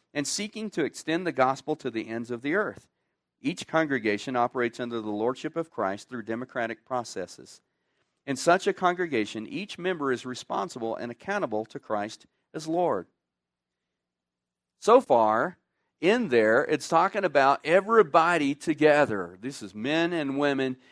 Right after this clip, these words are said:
and it's just talking about us as believers. It gets to, to one thing here, which is a preface for the next statement. Its scriptural officers are pastors and deacons. That means there are two ordained positions in the Baptist church,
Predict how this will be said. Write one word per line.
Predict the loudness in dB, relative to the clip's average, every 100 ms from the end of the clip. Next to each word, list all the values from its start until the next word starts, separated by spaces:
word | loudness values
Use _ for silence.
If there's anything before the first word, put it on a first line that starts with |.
| _
and | -2 -2
it's | -4 _
just | -12 -2
talking | 0 0 0
about | 0 0
us | 0
as | -6 -8
believers. | -2 0 2 0 0 0 -4 -10 -14 -16 _ _ _ _ _ _ _ _ _ _ _ _ _
It | 0
gets | 2 2
to, | 4 4
to | 4 0
one | 2 2 0
thing | -2 -4
here, | 0 0 0 -2 -8
which | -8 -8 -8
is | -10
a | -4
preface | 0 0 -4 -6
for | -4
the | -4
next | -6 -8 -4
statement. | -4 -4 -10 -14 _ _ _ 0
Its | 0 0
scriptural | -2 2 2 4 4 4
officers | 4 4 4 -2 -2 -2 -2 0
are | 0
pastors | 0 -2 -2 -4 -4 -4 -4
and | -8 -8
deacons. | -8 -8 -10 -12 -16 -20 _ _ _ _ _ _
That | -6 0
means | 0 -2 -8 -20 _ 2
there | 4
are | 4
two | 2 0 2 4
ordained | 6 6 6 4 4 0 -8 -10 -6
positions | -6 0 0 0 -4 -6 -8 -8
in | -6 -4 -6
the | 0
Baptist | 4 4 0 -8
church, | -4 -4 -4 -10